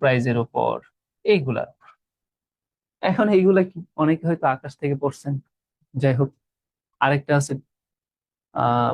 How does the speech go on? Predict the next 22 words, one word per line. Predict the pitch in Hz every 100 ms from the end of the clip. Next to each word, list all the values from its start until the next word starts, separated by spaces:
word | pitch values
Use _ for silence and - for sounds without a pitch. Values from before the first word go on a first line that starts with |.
| 127
বাংলায় | 139 143 143 139
বলে | 135
লিখিত | 127 123 147
মূল্য | 143 139 139
বা | 123
অবহিত | 120 123 131 127
মূল্য। | 131 127 127 - -
আসেন, | 147 156 160
সমস্যা | - 156 - 170
নাই, | 117 143 _ _ -
আমরা | 131 135
এই | 131
বিষয়গুলো | 139 139 135
একদম | 131 123 131
ক্লিয়ার | 127 151 151 139
করে | 123
দিচ্ছি | 117 117 -
আপনাকে। | - - 120 123 _ _ _ _ _ _ _ _ _ _ _ _ _
সাপোজ | - 196 202 139 - - - - -
আপনি | 156 - 202
একটি | 196 185 -
পণ্য | 185